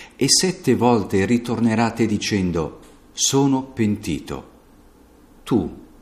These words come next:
gli perdonerai." Gli apostoli dissero al Signore:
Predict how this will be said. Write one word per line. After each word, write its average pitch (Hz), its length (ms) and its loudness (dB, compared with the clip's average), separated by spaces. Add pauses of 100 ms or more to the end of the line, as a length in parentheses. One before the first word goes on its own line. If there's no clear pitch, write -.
gli 104 200 -4
perdonerai." 104 1000 -4 (2000)
Gli 101 140 -2
apostoli 98 580 -2
dissero 80 400 -4
al 78 80 -4
Signore: 73 600 -4